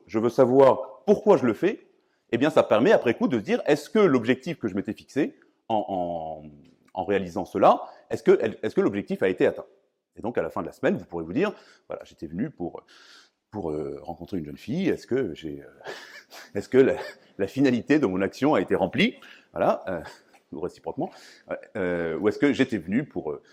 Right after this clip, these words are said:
pour, je sais pas, pour, euh, bien manger, euh, bien boire, est-ce que, est-ce que c'est, voilà. Euh,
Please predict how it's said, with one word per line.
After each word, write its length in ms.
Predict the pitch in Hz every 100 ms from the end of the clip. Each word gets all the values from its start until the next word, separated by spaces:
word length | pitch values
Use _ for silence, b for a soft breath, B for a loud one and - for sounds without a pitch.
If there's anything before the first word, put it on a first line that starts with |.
| b _
pour, 200 | 90 76
je 60 | 71
sais 120 | 80
pas, 140 | -
pour, 240 | 71 - -
euh, 120 | _ _ _ _ _ _ _ _ _
bien 140 | 92 95
manger, 400 | 90 87 92 123
euh, 80 | 160
bien 160 | 87
boire, 380 | 80 78 135 104
est-ce 160 | - _
que, 60 | 73
est-ce 120 | -
que 100 | 113
c'est, 220 | - 69
voilà. 160 | - _ b b b b 98
Euh, 440 | 92 87 90 87